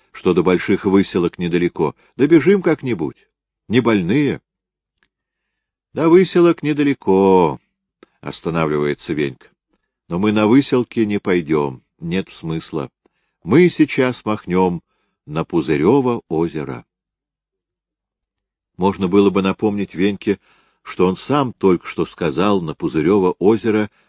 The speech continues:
мы сегодня не попадем, это очень далеко». Но я ни о чем ему не напоминаю. И он не спрашивает моего совета. Тут уже вступают в действие не наши давние приятельские,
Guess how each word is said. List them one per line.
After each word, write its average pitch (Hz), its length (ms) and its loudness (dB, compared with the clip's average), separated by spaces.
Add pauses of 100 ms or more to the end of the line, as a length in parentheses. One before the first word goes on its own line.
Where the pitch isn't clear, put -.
мы 82 180 -6
сегодня 90 500 -2
не 87 120 -6
попадем, 92 580 0
это 76 180 -6
очень 80 280 -6
далеко». 90 460 0 (920)
Но 78 140 -4
я 90 240 2
ни 92 80 -2
о 87 140 0
чем 92 260 -2
ему 87 280 -2
не 85 120 -4
напоминаю. 78 720 -8 (800)
И 82 80 0
он 107 200 4
не 117 100 -2
спрашивает 87 800 -2
моего 73 320 -6
совета. 69 540 -10 (1500)
Тут 190 220 4
уже 175 240 4
вступают 147 560 0
в 82 120 -6
действие 123 800 2
не 92 220 -2
наши 110 360 -2
давние 120 480 -2
приятельские, 101 1000 -2